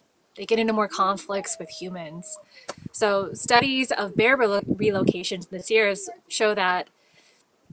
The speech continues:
these are often unsuccessful. As bears, they just, they navigate their way back to the food source, or they find a new town and they cause the same nuisances. So we see this happening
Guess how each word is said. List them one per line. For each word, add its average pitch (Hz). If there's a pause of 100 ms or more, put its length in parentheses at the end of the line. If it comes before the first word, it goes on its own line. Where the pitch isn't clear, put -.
(240)
these 220
are 233
often 190
unsuccessful. 185 (500)
As 190
bears, 208
they 185
just, 226
they 185
navigate 202
their 233
way 240
back 240
to 233
the 220
food 247
source, 180 (160)
or 214 (220)
they 208
find 214
a 202
new 208
town 180
and 180
they 175
cause 180
the -
same 185
nuisances. - (280)
So 196
we 214
see 311
this 320
happening 220